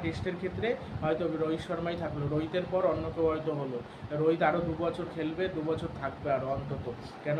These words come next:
গৌতম গম্ভীর চাইছে আরও অধিনায়ক থাকুক। এবার রোহিত শর্মা যদি খেলতে পারে তাহলে অবসর চল্লিশ, আহ, বিয়াল্লিশের পরও নিতে পারে, মানে বা চল্লিশ, একচল্লিশেও নিতে পারে। বয়স হয়ে গেছে কোনো প্লেয়ারের, যদি খেলতে পারে তাহলে সে কেন অবসর নেবে?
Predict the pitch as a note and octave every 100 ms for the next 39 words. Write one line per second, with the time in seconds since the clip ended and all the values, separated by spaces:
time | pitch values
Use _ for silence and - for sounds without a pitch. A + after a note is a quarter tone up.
0 | D3+ D#3+ E3 E3+ E3 E3+ F3+ D#3 - E3+
1 | E3 D#3+ D#3+ E3+ F3+ E3 - E3+ F3 E3+
2 | F3+ F#3+ G3 G3 G3 G3+ E3+ F3+ G3 G3
3 | G#3 A3 - - G3 F#3+ F3 F3+ G3 F#3+
4 | F#3 F3 F3+ F3 - E3 F3 E3 F3 F3
5 | F3+ F3 F#3 F3+ E3+ E3+ E3+ D#3 D3+ C#3+
6 | C#3+ D#3 D#3 D#3+ E3+ D#3+ - - - F3+
7 | F3 F3 F3+ E3+ F3+ F3 E3+ F3+ E3 D3+
8 | C#3 B2+ B2 - - - - - - -
9 | D#3+ F#3 G3 G3+ G3+ G3+ G3+ G3 G3 F#3+
10 | F#3+ F3+ F3 F3 E3+ F3+ F3 F3 F#3 F3+
11 | E3 F3+ F3 F#3+ F#3+ G3+ F#3+ F#3 F3+ F3+
12 | F#3 F3 E3 C#3+ B2+